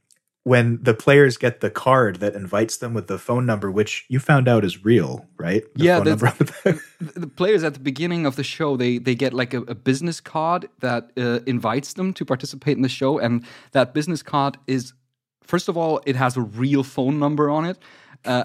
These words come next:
Speaker 2: and that the owner of that phone number in South Korea, uh, has received up to four thousand calls a day by people who <laughs> actually want to participate in Squid, in the Squid Game, you know? Uh, people who actually
Speaker 1: Oh,
Speaker 2: call this
Speaker 1: no.
Speaker 2: number. <laughs>
Speaker 1: Yeah.
Speaker 2: Yeah.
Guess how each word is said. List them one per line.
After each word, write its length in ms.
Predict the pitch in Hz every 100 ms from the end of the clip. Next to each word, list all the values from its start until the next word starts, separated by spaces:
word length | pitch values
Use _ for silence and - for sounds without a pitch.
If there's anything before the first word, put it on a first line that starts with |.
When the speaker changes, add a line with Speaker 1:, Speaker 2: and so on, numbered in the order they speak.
| -
Speaker 2:
and 260 | 131 127 127
that 360 | 135 135 120 -
the 160 | 139 147
owner 320 | 180 233 143
of 160 | -
that 180 | - 156
phone 340 | - 196 202 160
number 280 | 113 107
in 240 | 110 120 117
South 300 | - 113 107
Korea, 360 | 120 135 131 131 - _ _ _ -
uh, 220 | 127 120
has 340 | 123 135 127 -
received 460 | 127 127 - 156 -
up 140 | 147
to 100 | -
four 380 | 135 - 170 175
thousand 640 | 165 156 131 151 143 131 131
calls 420 | - 131 135 131
a 100 | 127
day 480 | 120 127 110 92 107 - - - - -
by 120 | 123
people 540 | 120 - 185 - 131 151
who 220 | 151 143
<laughs> 40 |
actually 360 | 135 135 - 160
want 160 | 147 147
to 60 |
participate 640 | 147 160 196 - 147 147 -
in 160 | 127
Squid, 320 | 131 - 196 208
in 100 | 123
the 60 | 139
Squid 260 | - 226
Game, 240 | 131 107 101
you 80 |
know? 180 | 117 143 175 - 254
Uh, 80 | 160 156
people 200 | 202 175
who 80 | 170
actually 240 | 175 208
Speaker 1:
Oh, 20 | 165
Speaker 2:
call 160 | 196 285
this 100 | 208
Speaker 1:
no. 120 | 143
Speaker 2:
number. 260 | 180 139 143
<laughs> 460 | 170 160 - 151
Speaker 1:
Yeah. 240 | 147 160 - - -
Speaker 2:
Yeah. 80 | 247